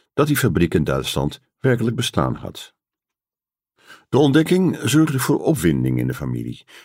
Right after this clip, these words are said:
Binnen een maand, zo begrepen we, moesten we aantonen dat Isai Rottenberg de eigenaar was geweest, dat hij onteigend was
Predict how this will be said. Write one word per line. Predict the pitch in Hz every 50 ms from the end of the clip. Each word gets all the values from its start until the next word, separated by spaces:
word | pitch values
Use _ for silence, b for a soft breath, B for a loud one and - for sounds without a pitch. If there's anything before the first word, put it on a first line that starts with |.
| B B B
Binnen | 135 143 131 127
een | 120 113 101 98
maand, | 101 98 107 117 143 170 175 -
zo | - - 80
begrepen | 67 76 - 73 67 67 - 87 107
we, | 123
moesten | 120 110 120 131 127 - 107
we | 95 -
aantonen | 123 143 147 147 143 - 135 120 123 127 120 117
dat | - 85 - -
Isai | - 131 156 151 - 143 135 135
Rottenberg | 127 123 110 - 69 67 65 65 64 69 80 - - - - _ _ _ _ _
de | - -
eigenaar | - - 160 165 - 139 120 107
was | 104 98 -
geweest, | - 78 69 69 76 78 - - - - - _ _ _ _ _ _ _ _
dat | - 110 - -
hij | 90 85 85 85 82 82 85 -
onteigend | - 78 76 - 113 127 127 127 123 107
was | 110 104 107 - - - - -